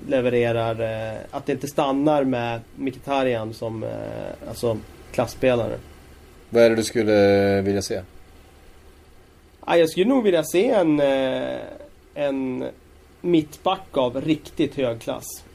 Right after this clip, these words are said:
Speaker 1: Eh, och det är <laughs> inte lätt att hitta. Det är jättesvårt att finna.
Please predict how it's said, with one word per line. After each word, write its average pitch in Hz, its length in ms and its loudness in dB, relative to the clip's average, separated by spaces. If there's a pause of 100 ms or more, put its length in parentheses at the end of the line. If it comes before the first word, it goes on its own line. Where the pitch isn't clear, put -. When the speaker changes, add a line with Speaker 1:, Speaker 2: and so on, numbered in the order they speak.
(100)
Speaker 1:
Eh, 123 800 -2 (400)
och 170 140 2
det 156 60 4
är 156 200 2
<laughs> - 0 -
inte 196 200 2
lätt 143 240 -2
att 135 60 -2
hitta. 135 340 -2 (180)
Det 151 140 0
är 165 140 4
jättesvårt 160 540 0
att 131 80 -6
finna. 117 360 -6